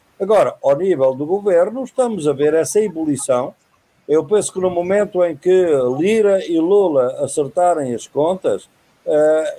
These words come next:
eu penso que as coisas podem acalmar e, e dar essa estabilidade que se calhar se está a refletir nessa descoordenação.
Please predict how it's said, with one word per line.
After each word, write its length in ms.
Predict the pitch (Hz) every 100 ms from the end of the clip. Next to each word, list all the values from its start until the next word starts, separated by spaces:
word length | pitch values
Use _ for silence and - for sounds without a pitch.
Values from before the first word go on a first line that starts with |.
| 147
eu 100 | 147
penso 320 | 135 180 160 -
que 80 |
as 120 | 165 -
coisas 340 | 175 175 143
podem 500 | - 165 208 202 151
acalmar 640 | 131 123 120 104 107 110 - _ _ _ _ 131
e, 280 | 151 160
e 60 | 147
dar 320 | 135 147 160 180 175
essa 420 | 139 139 - 170 160
estabilidade 960 | - 165 143 131 120 131 147 156 170 - _ _ _
que 120 | - 147
se 120 | -
calhar 360 | 170 147 151
se 80 | -
está 220 | - 175
a 60 | 151
refletir 840 | 120 139 135 104 139 156 165 160 139
nessa 360 | 151 151 160
descoordenação. 840 | 135 - 170 165 180 135 147 107